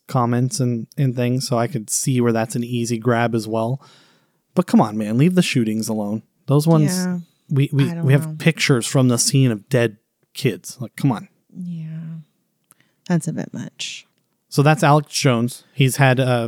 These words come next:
Speaker 1: multiple
Speaker 2: Okay.
Speaker 1: run-ins with the law, a couple cease and desist orders, things
Speaker 2: I'm
Speaker 1: like that.
Speaker 2: sure.
Speaker 1: But he is still, uh, still going strong. He was, uh, involved in that pizza shop thing,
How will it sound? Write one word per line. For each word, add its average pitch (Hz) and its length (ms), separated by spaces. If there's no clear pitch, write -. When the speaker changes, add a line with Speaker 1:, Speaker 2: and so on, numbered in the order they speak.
Speaker 1:
multiple 143 340
Speaker 2:
Okay. 135 100
Speaker 1:
run-ins 131 360
with 143 120
the 139 80
law, 120 300
a 123 60
couple 123 320
cease 123 260
and 123 100
desist 120 360
orders, 113 320
things 120 200
Speaker 2:
I'm 180 60
Speaker 1:
like - 160
that. 127 220
Speaker 2:
sure. - 80
Speaker 1:
But 117 160
he 127 120
is 123 140
still, 143 340
uh, 135 220
still 151 240
going 165 280
strong. 175 440
He 147 140
was, 131 200
uh, 123 320
involved 135 380
in 143 60
that 123 220
pizza 151 320
shop 113 340
thing, 117 300